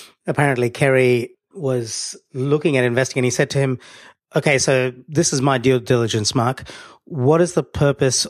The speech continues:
of your business?" And there was all these documents with Wizard Home Loans written all over the place. So Burrus didn't know how to respond to that. And then before he could answer, Kerry Packer goes, "And don't say effing home loans."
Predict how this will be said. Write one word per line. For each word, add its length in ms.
of 200
your 240
business?" 420
And 240
there 180
was 260
all 260
these 200
documents 500
with 140
Wizard 320
Home 300
Loans 300
written 360
all 240
over 160
the 80
place. 300
So 220
Burrus 320
didn't 160
know 100
how 160
to 60
respond 420
to 60
that. 240
And 160
then 260
before 300
he 100
could 140
answer, 520
Kerry 400
Packer 360
goes, 280
"And 300
don't 340
say 520
effing 280
home 300
loans." 420